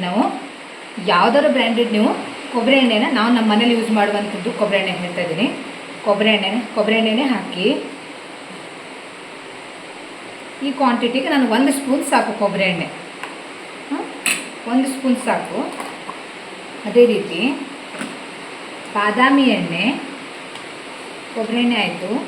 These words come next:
ಬಾದಾಮಿ ಎಣ್ಣೆನೂ ಕೂಡ ಒಂದು ಸ್ಪೂನ್ ಹಾಕ್ತಾಯಿದ್ದೀನಿ. ಇದು ಗಾಜಿನ ಬಾಟಲಿ,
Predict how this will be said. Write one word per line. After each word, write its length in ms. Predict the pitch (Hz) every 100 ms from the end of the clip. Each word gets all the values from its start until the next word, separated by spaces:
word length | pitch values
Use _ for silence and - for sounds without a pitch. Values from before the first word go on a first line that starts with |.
| - - - 180
ಬಾದಾಮಿ 540 | 185 190 226 247 240 226
ಎಣ್ಣೆನೂ 280 | 214 214 208 208
ಕೂಡ 120 | 180 185 311 - - - - -
ಒಂದು 120 | 233 247
ಸ್ಪೂನ್ 280 | - 247
ಹಾಕ್ತಾಯಿದ್ದೀನಿ. 560 | 208 - 196 170 165 208 311 - - - - - - - - - - - - -
ಇದು 120 | 165 180
ಗಾಜಿನ 420 | 165 165 196 214
ಬಾಟಲಿ, 420 | 214 202 - 170